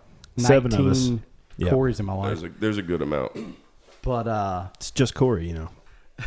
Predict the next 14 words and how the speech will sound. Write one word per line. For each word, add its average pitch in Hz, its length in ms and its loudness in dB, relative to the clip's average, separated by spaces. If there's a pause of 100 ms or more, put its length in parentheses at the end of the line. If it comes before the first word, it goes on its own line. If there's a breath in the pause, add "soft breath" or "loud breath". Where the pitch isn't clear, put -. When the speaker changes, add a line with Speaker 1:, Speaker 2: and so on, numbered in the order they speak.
(120)
Speaker 2:
<laughs> - 760 -6
but 147 160 6
getting 160 220 4
back 135 240 2
to 143 120 0
that 117 180 -2
drum 120 220 -2
circle, 110 480 -4 (220 loud breath)
Speaker 3:
Yeah, 98 140 -14 (100)
yeah. 117 340 0
Speaker 2:
um, 101 200 -4 (140)
<clears throat> - 160 -20
it 143 300 -8
was 139 280 -6